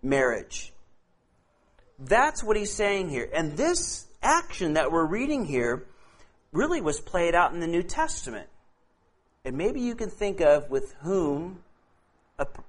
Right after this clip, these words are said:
the person was that did this, or at least tried to follow, or was going to. Joseph.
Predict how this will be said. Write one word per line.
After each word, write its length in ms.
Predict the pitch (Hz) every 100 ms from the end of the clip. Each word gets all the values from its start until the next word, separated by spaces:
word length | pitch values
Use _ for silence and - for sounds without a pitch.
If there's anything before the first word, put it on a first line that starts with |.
| 139 - - 143
the 100 | 135
person 440 | - 180 - 156
was 240 | 156 160 156
that 220 | 147 151
did 220 | 226 202
this, 280 | 131 98 -
or 140 | 127
at 100 | 123
least 280 | 147 156 -
tried 200 | 175 185
to 60 | 196
follow, 380 | - 113 113 117
or 140 | 107
was 160 | 127 127
going 300 | 147 190 190
to. 280 | 113 104 - - _ _ _ _ -
Joseph. 680 | 285 359 - 110 - -